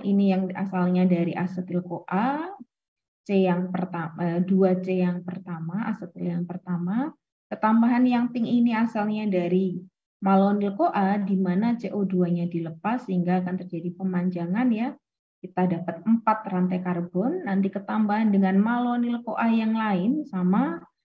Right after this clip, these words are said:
C O dua-nya melalui reaksi kondensasi nanti dilepas ya. C-nya nanti masuk berikatan dengan C yang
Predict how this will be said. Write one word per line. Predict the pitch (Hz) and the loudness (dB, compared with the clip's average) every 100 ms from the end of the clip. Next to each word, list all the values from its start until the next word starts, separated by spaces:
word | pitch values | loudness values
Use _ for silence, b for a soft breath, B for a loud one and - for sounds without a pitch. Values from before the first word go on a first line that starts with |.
| _ - | _ -8
C | |
O | 196 208 | -2 0
dua-nya | 196 190 185 196 240 240 202 | 2 2 4 4 2 0 -2
melalui | 208 190 185 190 | -2 -2 -2 -4
reaksi | 175 180 170 | -6 -8 -6
kondensasi | 175 175 175 180 185 190 | -2 -2 -2 -4 -2 -2
nanti | 185 175 185 | -2 -2 -6
dilepas | - 170 170 - 302 - | -6 -6 -4 -4 -4 -4
ya. | 233 294 _ _ _ | -6 -6 _ _ _
C-nya | 220 226 226 | -2 2 2
nanti | 220 226 233 | 2 2 4
masuk | 226 233 247 | 4 2 0
berikatan | 202 185 190 190 190 233 196 | 0 2 2 -2 0 2 4
dengan | 185 202 247 - _ _ _ _ | 4 2 0 -2 _ _ _ _
C | _ 226 226 214 | _ 0 2 4
yang | 208 226 240 - | 4 2 -2 -6